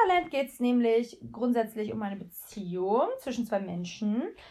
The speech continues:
und zwar zwischen der Schauspielerin Mia und dem Jazzmusiker Sebastian. Und die werden gespielt von Emma Stone und Ryan Gosling. Und die suchen nach Ruhm und Reichtum in L A und halten sich eben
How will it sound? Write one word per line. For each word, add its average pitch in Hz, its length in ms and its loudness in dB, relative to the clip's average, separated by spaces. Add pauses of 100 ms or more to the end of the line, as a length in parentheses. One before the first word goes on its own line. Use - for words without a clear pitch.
(180)
und 233 140 -2
zwar 214 160 2
zwischen 220 200 -2
der 208 80 -2
Schauspielerin 208 580 -2
Mia 202 420 0
und 285 80 -6
dem 269 140 4
Jazzmusiker 226 560 -2
Sebastian. 214 640 -4
Und 208 80 -2
die 208 80 -2
werden 220 180 2
gespielt - 320 -10
von 381 120 -2
Emma 226 260 -2
Stone 214 340 -2
und 285 80 -4
Ryan 202 300 -2
Gosling. - 420 -8 (380)
Und 240 180 2
die 427 180 -4
suchen 320 280 0
nach 208 180 0
Ruhm 359 160 2
und 381 140 -4
Reichtum 226 340 0
in 220 120 2
L 185 180 -4
A 214 240 0 (680)
und 247 340 4
halten 262 240 2
sich 240 240 -2
eben 233 540 2